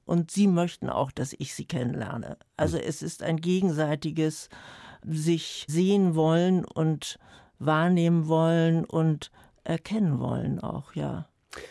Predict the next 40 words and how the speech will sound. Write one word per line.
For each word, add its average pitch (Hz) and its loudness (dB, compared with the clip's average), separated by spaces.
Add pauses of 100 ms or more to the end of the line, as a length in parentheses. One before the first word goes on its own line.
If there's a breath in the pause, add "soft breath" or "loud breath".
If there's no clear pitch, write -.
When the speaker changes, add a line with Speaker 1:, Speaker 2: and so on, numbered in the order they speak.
(140 loud breath)
Speaker 2:
Über 98 -2
das 101 0
Buch 120 0
sprechen 113 2
wir 104 6
nachher 104 2
natürlich 95 -2
auch 113 -2
noch 139 2
ausführlich. 101 -2
Vor 143 2
Ihren 147 2
Romanen 123 0
haben 107 0
Sie 95 -6
Filme 131 4
gedreht, 160 -4 (480 loud breath)
noch 123 2
früher 127 4
lange 104 4 (200)
geschrieben 113 2
für - -2
die 87 -4
Zeit - -4
unter 120 -8
anderem. 139 -4 (540 soft breath)
Was 107 -6
würden 135 2
Sie 135 0
sagen, 123 0
kann 120 0
der 117 0
Roman, 104 2
was 123 -6
all 101 -4
Ihre 104 -4
anderen 110 0
Ausdrucksformen 98 -4
nicht - -8
können? 170 -10